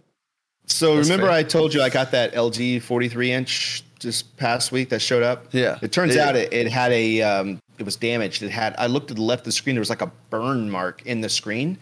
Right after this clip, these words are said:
Speaker 1: behind it. Like, you could see was, and when you touched it, it, you could see, like, the crystal or whatever.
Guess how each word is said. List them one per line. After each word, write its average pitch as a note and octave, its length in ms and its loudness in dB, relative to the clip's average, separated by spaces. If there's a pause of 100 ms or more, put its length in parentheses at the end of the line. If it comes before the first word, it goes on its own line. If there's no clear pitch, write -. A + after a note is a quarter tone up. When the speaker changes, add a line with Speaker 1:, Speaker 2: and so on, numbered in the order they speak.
(240)
Speaker 1:
behind D#3 340 2
it. F#3+ 180 -4
Like, A#2 200 -2
you G#2+ 60 -8
could - 140 -12
see C#3 120 -2
was, A2+ 240 -4
and A#2+ 120 0
when A#2+ 100 0
you A#2+ 140 0
touched - 360 -2
it, D#3 160 0
it, A2+ 100 -4
you A2 80 -8
could G#2+ 140 -8
see, B2+ 120 -4
like, G#2+ 160 0
the - 60 -14
crystal - 380 -4
or A2 60 -2
whatever. A2+ 380 0